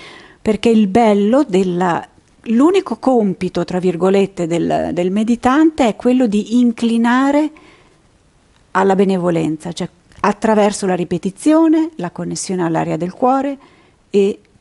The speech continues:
alla, eh, visualizzazione della persona. Attraverso questi tre mezzi si mantiene questa continuità. E la continuità è l'aspetto fondamentale che permette alla cra-, alla pratica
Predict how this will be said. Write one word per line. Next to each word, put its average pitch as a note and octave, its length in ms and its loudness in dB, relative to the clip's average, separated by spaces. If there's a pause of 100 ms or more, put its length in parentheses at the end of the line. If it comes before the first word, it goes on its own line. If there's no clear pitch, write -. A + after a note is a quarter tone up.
(320)
alla, G3 520 -2 (1160)
eh, E3+ 840 -2
visualizzazione G3 960 0
della E3+ 240 -4
persona. E3+ 720 -8
Attraverso G3 580 -4
questi F3 340 -6
tre G3 180 -4
mezzi D#4 520 0
si - 180 -4
mantiene B3 500 2
questa F#3+ 300 -4
continuità. G#3 920 -2 (1400)
E G#3+ 200 2
la G#3+ 160 0
continuità A#3 1120 2
è G3+ 200 0
l'aspetto C4 720 -2
fondamentale A3+ 1000 -2
che F#3+ 160 -4
permette G3 480 -2
alla A#3 160 0
cra-, F3 320 -4
alla G3 180 -4
pratica F#3+ 720 -6